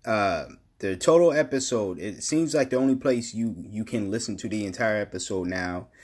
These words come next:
um, until the technical difficulties get set,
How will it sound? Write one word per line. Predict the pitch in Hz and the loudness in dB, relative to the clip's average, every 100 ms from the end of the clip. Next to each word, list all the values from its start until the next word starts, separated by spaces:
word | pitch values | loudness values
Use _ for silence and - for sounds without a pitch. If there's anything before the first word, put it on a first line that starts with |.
| - _ - | -20 _ -6
um, | 98 95 87 71 65 - _ _ _ _ - | -2 0 -2 -4 -10 -16 _ _ _ _ -12
until | 92 - 120 101 90 | -8 0 2 2 0
the | 95 101 90 - _ | 0 0 -2 -6 _
technical | - 123 117 98 117 | 0 0 0 -2 -2
difficulties | 101 107 107 - - 104 90 87 | 0 -2 -4 -8 -8 -4 -4 -4
get | 95 87 | -4 -2
set, | - 92 90 | 0 0 -2